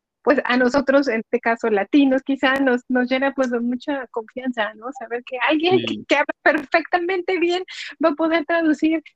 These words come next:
Speaker 1: exactamente eso que, que, que tú quieres decir, que muchas veces la, la emoción te gana o simplemente no tienes quizá el conocimiento para hacerlo. Así que, que,
Speaker 2: Sí.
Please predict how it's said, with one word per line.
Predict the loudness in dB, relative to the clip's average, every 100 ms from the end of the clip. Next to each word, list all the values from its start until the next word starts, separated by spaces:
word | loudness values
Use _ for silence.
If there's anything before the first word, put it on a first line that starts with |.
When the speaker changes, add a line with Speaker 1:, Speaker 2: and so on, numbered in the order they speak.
| _
Speaker 1:
exactamente | -4 0 -2 2 2 2 0
eso | -2 -2
que, | -2 -2 -2
que, | 0 -2
que | -2 -6
tú | -6
quieres | -6 -4 -4
decir, | -4 -6 -6
que | -8
muchas | -8 -8 -6 -4
veces | -4 -6 -8 _
la, | 0 2
la | 2
emoción | 2 2 2 2
te | 2
gana | 2 2 2 2
o | 4 6 6
simplemente | 2 2 0 0 -2
no | -4 -4 -6
tienes | -4 0 0 -2
quizá | -6 -6
el | -6
conocimiento | -6 -10 -12 -14 -12 -10
para | -8 -8
hacerlo. | -10 -12 -8 -6
Así | -6 -6
que, | -4 -4 _ _ _ _ _ 0
que, | 0
Speaker 2:
Sí. | 0 -4